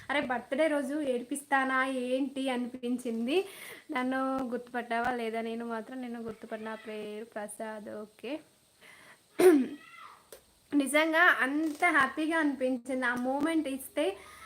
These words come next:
ఓకే, ఎలాంటి కాస్ట్లీ గిఫ్ట్స్ అవసరం లేదేమో అనిపించింది ఆ టైంకి అయితే.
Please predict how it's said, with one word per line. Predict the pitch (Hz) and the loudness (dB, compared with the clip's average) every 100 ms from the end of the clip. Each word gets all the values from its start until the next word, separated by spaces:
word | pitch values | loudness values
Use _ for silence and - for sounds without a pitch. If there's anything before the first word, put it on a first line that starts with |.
| - - | -20 2
ఓకే, | 277 294 403 277 - | 2 4 2 0 4
ఎలాంటి | 262 285 320 381 392 | 6 6 6 4 2
కాస్ట్లీ | 311 285 294 320 285 | 2 2 0 -2 -4
గిఫ్ట్స్ | 285 294 - - | -4 -6 -10 0
అవసరం | 311 240 240 285 - 349 320 | 2 4 0 -4 -2 0 2
లేదేమో | 277 269 294 311 311 294 320 | 2 4 2 0 0 0 2
అనిపించింది | 339 277 277 254 240 233 240 233 - | 2 0 0 -2 -4 -4 -4 -4 -2
ఆ | 247 262 294 | 2 4 4
టైంకి | - - - 254 294 320 262 | 0 -4 2 2 4 2 2
అయితే. | 226 226 220 | -2 -4 -10